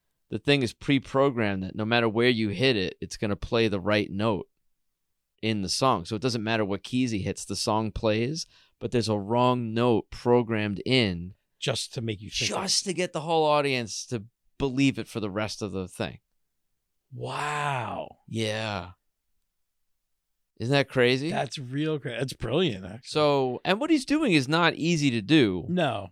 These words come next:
Speaker 1: But he's not hitting the keys he
Speaker 2: No,
Speaker 1: needs to hit. He's
Speaker 2: it's,
Speaker 1: not playing a
Speaker 2: yeah,
Speaker 1: song.
Speaker 2: it's a little, it's a little faked.
Speaker 1: Mm-hmm.
Speaker 2: That's pretty cool.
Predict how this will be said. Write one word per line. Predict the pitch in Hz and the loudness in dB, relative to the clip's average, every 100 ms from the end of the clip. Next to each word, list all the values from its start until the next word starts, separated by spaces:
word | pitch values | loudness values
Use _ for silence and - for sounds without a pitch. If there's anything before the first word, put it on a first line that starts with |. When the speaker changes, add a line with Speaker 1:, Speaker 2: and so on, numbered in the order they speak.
| _ | _
Speaker 1:
But | 127 | 0
he's | 131 120 120 | 0 0 0
not | 127 117 | 2 2
hitting | 120 - 104 | 0 -2 -6
the | |
keys | 95 107 98 90 - - | -8 -6 -6 -6 -10 -10
he | 127 | -4
Speaker 2:
No, | 131 107 | -2 0
Speaker 1:
needs | 98 85 | -2 -6
to | 85 | -8
hit. | 95 | -6
He's | 110 | -4
Speaker 2:
it's, | 117 | 0
Speaker 1:
not | 117 - | 0 0
playing | 120 107 | -2 0
a | 127 | 0
Speaker 2:
yeah, | |
Speaker 1:
song. | 110 92 87 92 101 | 0 -2 -8 -12 -16
Speaker 2:
it's | - - 113 | -18 -16 -12
a | |
little, | 107 104 92 87 90 _ _ _ | -10 -10 -12 -14 -20 _ _ _
it's | - | -14
a | 107 | -10
little | 107 87 | -8 -10
faked. | - 87 82 _ _ _ _ _ _ _ | -12 -12 -12 _ _ _ _ _ _ _
Speaker 1:
Mm-hmm. | 127 123 151 | -6 -2 0
Speaker 2:
That's | 190 | 0
pretty | 170 139 | 2 2
cool. | - 147 110 85 | 2 0 0 -6